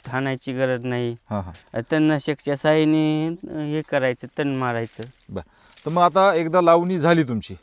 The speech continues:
Speaker 1: हो.
Speaker 2: बेड पाडला, लावणी झाली.
Speaker 1: हो.
Speaker 2: लावणी झाल्यानंतर त्याच्यानंतरची प्रोसेस तण नियंत-, कारण की बेड पाडले
Speaker 1: हो.
Speaker 2: म्हणजे याचा अर्थ तुमचा आऊत फाटा बंद झाला.
Speaker 1: हो, बंद झाला.
Speaker 2: तुमची पाळी बंद झाली.
Speaker 1: हो.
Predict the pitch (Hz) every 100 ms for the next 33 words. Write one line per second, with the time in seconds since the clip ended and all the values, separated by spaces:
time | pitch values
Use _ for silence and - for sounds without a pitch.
0 | - 117 98 101 156 156 147 151 156 151
1 | 151 147 131 123 - 123 107 _ - 113
2 | 127 139 151 175 151 139 160 139 170 165
3 | _ _ _ - - 156 - 185 156 175
4 | 175 220 208 190 196 - 202 - - 190
5 | 196 180 180 - 185 208 214 226 151 208
6 | 220 208 214 214 - _ - 131 123 175
7 | 196 202 202 196 190 196 208 170 185 190
8 | 175 190 185 151 123 127 175 170 160 143
9 | 101 156 170 170 175 170 170 147 131 135
10 | 143